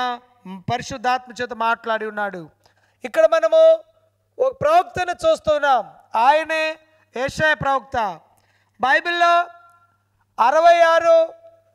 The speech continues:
పుస్తకాలు ఉంటే పరిశుద్ధ బైబిల్ గ్రంథంలో, ఈ యేషయా గ్రంథంలో అరవై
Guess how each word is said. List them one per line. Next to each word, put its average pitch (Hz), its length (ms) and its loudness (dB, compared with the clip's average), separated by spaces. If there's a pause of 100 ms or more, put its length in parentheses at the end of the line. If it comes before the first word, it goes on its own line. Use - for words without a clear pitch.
(440)
పుస్తకాలు 339 720 0 (560)
ఉంటే 294 380 4 (1500)
పరిశుద్ధ 294 380 -4 (140)
బైబిల్ 320 340 -2
గ్రంథంలో, 285 420 -6 (720)
ఈ 277 60 -10 (100)
యేషయా 349 420 0
గ్రంథంలో 320 480 -2 (540)
అరవై 330 380 6